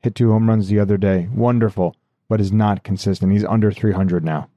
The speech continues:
He's oh for three tonight. He's batting back two ninety, right? LeMahieu can be our guy, and maybe the team will go when he starts to go.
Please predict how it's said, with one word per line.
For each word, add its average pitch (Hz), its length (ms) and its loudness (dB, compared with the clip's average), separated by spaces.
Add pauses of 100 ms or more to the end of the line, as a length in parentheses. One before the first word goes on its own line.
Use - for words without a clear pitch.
(500)
He's 110 140 0
oh 110 100 2
for 101 140 -4
three 101 200 -2
tonight. 95 300 0
He's 87 100 -2
batting 92 320 0
back 90 240 -2
two 107 140 -2
ninety, 87 380 -2 (800)
right? 104 240 0 (960)
LeMahieu 131 580 4
can 113 120 0
be 107 160 4
our 98 160 2
guy, 90 280 0
and 120 120 -2
maybe 170 240 2
the 208 80 0
team 190 260 2
will 180 120 4
go 147 200 2
when 156 160 2
he 165 160 4
starts 95 360 -4
to 90 100 -2
go. 80 260 -4